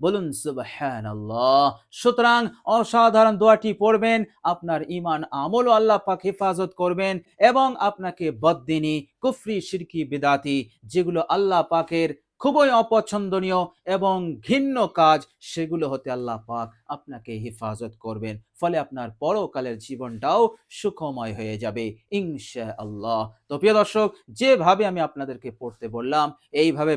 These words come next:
পড়ুন ইনশাআল্লাহ। আল্লাহ সুবহানাহু ওয়া তাআলা অবশ্যই আপনার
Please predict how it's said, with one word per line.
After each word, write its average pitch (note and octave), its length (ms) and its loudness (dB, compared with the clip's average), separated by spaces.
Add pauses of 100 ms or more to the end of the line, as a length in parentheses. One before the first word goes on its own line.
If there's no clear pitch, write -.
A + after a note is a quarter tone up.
পড়ুন A3 300 6 (360)
ইনশাআল্লাহ। C#3 1040 -2 (340)
আল্লাহ F3+ 220 -2 (140)
সুবহানাহু B2+ 500 -12
ওয়া A2 80 -14
তাআলা A#2 160 -8 (100)
অবশ্যই F3+ 460 -4
আপনার B2 260 -12